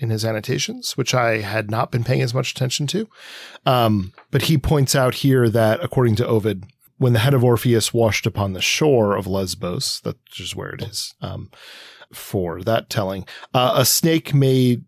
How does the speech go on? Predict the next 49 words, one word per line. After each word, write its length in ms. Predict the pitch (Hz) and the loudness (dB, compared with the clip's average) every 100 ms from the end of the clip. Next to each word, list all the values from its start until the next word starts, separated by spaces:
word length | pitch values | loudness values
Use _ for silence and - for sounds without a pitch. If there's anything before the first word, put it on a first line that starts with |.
| _ | _
uh, 140 | 131 113 | 2 4
made 260 | 117 113 | 4 2
to 100 | 120 | 0
bite 280 | 104 175 147 | 2 2 4
it, 260 | 101 - - | 2 0 -2
but 100 | 104 | -2
Apollo 680 | - - 233 208 107 95 - | -2 -2 2 4 4 2 0
interceded 760 | 127 113 101 - 180 123 98 | 0 0 0 2 4 4 2
and 220 | - 107 | 0 -2
turned 260 | - 131 110 | 0 2 2
the 60 | |
snake 340 | 101 - 98 - | 0 -2 -2 -2
to 80 | - | -2
stone. 640 | - 240 180 104 92 87 - - - - | 0 2 2 2 0 -6 -12 -20 -20 -8
And 100 | 117 | 0
Leslie 300 | 117 110 113 | 2 2 0
Klinger 460 | 107 277 233 127 101 | 0 0 2 0 0
says, 500 | - 107 98 95 - - | 0 0 0 -4 -8 -6
"Note 380 | - 190 202 - | 2 4 4 2
that 180 | 131 135 | -2 -2
Dream 400 | - 220 190 131 | 0 2 4 4
does 180 | 117 113 | 2 2
not 160 | 135 | 2
actually 320 | 139 120 - 113 | 2 2 0 -2
kill 320 | - 120 104 | 0 0 0
the 120 | 95 | 0
snake. 380 | - 143 90 - | 0 0 -2 -4
He 100 | 127 | -4
steps 340 | - 208 214 | 0 2 2
on 200 | 147 110 | 2 2
it, 200 | 107 139 - | 2 0 -2
and 140 | 120 | 0
my 180 | 113 107 | 0 0
brain 420 | - 139 156 135 | 0 2 4 2
was 180 | 110 - | 2 -2
just 140 | 110 | -2
like, 140 | 131 113 | -2 -2
'Oh, 60 | |
he 40 | 101 | -4
killed 300 | - 190 123 | -2 0 0
it.' 100 | 95 | 0
But 140 | 113 | 0
then, 340 | 127 110 127 | 2 0 2
no, 220 | 165 156 113 | 2 4 2
a, 60 | - _ - | -2 _ -12
a, 80 | - _ _ | -12 _ _
two 160 | - 139 | -6 -2
panels 400 | 117 113 104 101 | 0 0 0 0
later, 380 | 196 139 90 | 0 0 -4